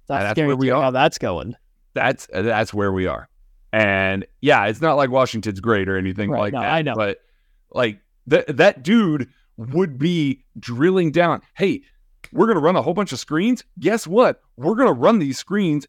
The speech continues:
Speaker 2: until they're perfect." Not come out there and half-ass some of this stuff. Not come out there and miss assignments. Not come out there and fail to pick some of this stuff up. It's why they're not explosive. It's why they're not doing it,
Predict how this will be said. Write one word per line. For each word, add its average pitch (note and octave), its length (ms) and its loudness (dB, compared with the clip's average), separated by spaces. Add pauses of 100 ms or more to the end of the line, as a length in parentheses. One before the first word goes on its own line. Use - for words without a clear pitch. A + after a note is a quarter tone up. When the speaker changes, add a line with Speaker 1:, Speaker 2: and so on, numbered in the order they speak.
Speaker 2:
until D3 380 -2
they're C#3 200 0 (200)
perfect." - 760 -2
Not D3+ 320 2
come D#3 220 0
out B2+ 220 0
there A#2+ 180 2
and A2 100 0
half-ass G2+ 600 -2
some G2 220 -4
of F#2 60 -2
this F2+ 180 -2
stuff. E2+ 300 -2
Not B2+ 260 0
come D3 160 0
out A#2+ 200 4
there A#2+ 160 2
and G#2+ 260 -4
miss A#2+ 280 -2
assignments. F#2+ 600 -2
Not A2 220 0
come A#2+ 160 0
out A2 180 0
there A2 240 2 (400)
and C3 220 0
fail C#3 540 0
to G#2+ 140 -4
pick - 280 -4
some A2 200 -2
of G2 60 -6
this G2 160 -4
stuff G#2 340 -2
up. G2 220 -2
It's F2 140 -16 (160)
why C3+ 260 4
they're C3 140 0
not A#2 200 0
explosive. G2 580 -6
It's - 160 -20
why G#2 260 2
they're A#2+ 140 -2
not G#2+ 200 -2
doing A2 220 2
it, G#2+ 140 0